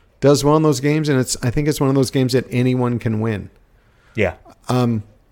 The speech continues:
Speaker 1: if they can steal one of those and don't trip up, like I was saying, there you go. There's your,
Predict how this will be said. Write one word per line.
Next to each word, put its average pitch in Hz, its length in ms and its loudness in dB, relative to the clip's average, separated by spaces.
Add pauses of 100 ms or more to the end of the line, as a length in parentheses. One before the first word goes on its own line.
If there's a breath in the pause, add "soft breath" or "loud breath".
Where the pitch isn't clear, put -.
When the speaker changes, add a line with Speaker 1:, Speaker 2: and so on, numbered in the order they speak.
(480)
Speaker 1:
if 139 200 2
they 147 320 6
can 262 240 2
steal 170 560 6
one 165 180 6
of 127 100 4
those 156 560 2 (1700)
and 123 260 2
don't 131 300 4
trip - 280 4
up, 147 220 6
like 135 220 4
I 120 60 6
was 113 160 2
saying, 156 420 0 (600)
there 120 180 2
you 151 160 2
go. 180 200 -2 (420)
There's 131 320 2
your, 147 260 0